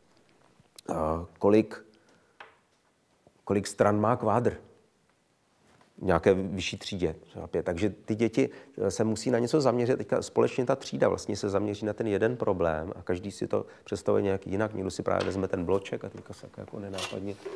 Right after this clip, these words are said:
to počítá, teď stejně, stejně zmate. A někdo se opravdu to poctivě představuje, někdo se zadívá na nějaký předmět té třídě, a nebo, nebo právě nějakou násobkovou řadu jenom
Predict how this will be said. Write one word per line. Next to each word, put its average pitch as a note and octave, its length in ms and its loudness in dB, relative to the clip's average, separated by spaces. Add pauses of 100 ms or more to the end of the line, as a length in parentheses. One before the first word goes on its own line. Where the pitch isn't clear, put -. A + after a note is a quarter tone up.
(560)
to B2+ 60 0
počítá, A2+ 380 8
teď A2 140 6 (300)
stejně, A2 260 8
stejně A#2 300 8
zmate. A2 380 2 (260)
A A2+ 100 2
někdo A#2 320 8
se D3 120 4
opravdu B2+ 320 6
to B2+ 100 4
poctivě B2+ 480 4
představuje, A#2 560 6
někdo A2+ 220 4
se C3+ 140 4
zadívá A2 580 4
na A#2+ 80 4
nějaký A2+ 280 0
předmět G#2+ 420 2
té A2 120 4
třídě, A2+ 240 2 (380)
a G2+ 320 6 (140)
nebo, A#2 540 4 (120)
nebo A2+ 240 4
právě A#2 340 6
nějakou B2 440 6
násobkovou C3+ 540 4
řadu B2 280 4
jenom A2+ 500 4